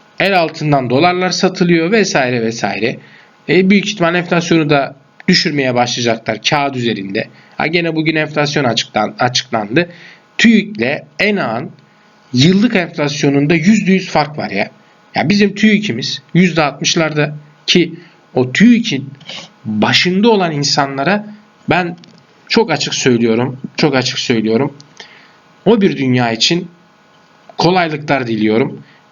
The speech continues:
Çünkü orası çok önemli bir kurum, kuruluş. Ya şu açıdan önemli. Şimdi o, oradaki sizin çıkardığınız o veriler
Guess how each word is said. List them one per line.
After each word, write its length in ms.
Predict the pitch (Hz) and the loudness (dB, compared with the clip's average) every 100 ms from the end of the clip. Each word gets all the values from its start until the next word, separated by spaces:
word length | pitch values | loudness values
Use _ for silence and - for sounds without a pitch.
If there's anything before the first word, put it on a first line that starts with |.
| _ | _
Çünkü 560 | - 240 202 135 139 - - _ _ _ _ | 2 4 4 0 -2 -6 -20 _ _ _ _
orası 580 | 143 196 208 - 143 147 - - _ _ _ | 2 4 4 2 2 0 -2 -18 _ _ _
çok 380 | - 220 - - | 0 0 0 0
önemli 440 | 151 147 143 139 | 2 4 4 4
bir 120 | 123 113 - - _ | 4 2 -4 -16 _
kurum, 440 | - 165 147 127 - - | 0 2 4 0 -6 0
kuruluş. 580 | 156 135 117 - - - - - - _ | 2 4 2 0 -4 -10 -20 -20 -20 _
Ya 120 | - 123 | -4 -2
şu 240 | - 269 | 0 0
açıdan 460 | 180 - 151 135 123 | 0 -2 -2 -2 0
önemli. 540 | 120 117 113 151 185 - _ _ _ | 0 0 0 -2 -2 -12 _ _ _
Şimdi 240 | - 196 175 - _ | -2 0 0 -4 _
o, 320 | 214 247 220 | -2 2 2
oradaki 440 | 247 202 165 135 143 | 2 2 0 -2 -2
sizin 300 | 180 190 180 | 0 2 2
çıkardığınız 640 | - 190 180 170 170 147 | 0 0 0 0 -2 2
o 140 | 135 | 2
veriler 520 | 156 196 139 135 - | 2 0 -2 -4 -8